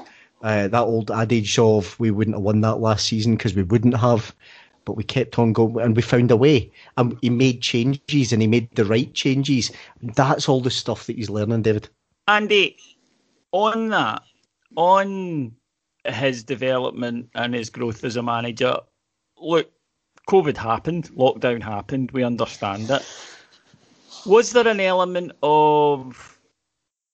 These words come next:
Speaker 2: that gave him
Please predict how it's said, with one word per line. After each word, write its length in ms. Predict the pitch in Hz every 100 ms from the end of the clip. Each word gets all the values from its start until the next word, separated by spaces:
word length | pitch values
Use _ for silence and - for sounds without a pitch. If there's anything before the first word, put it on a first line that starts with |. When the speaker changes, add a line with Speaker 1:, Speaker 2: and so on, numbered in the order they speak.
| _ _ _ _ _ _ _
Speaker 2:
that 380 | 151 156 156 135
gave 760 | 135 143 156 156 120 - - _ _ _ -
him 520 | 135 139 143 135 110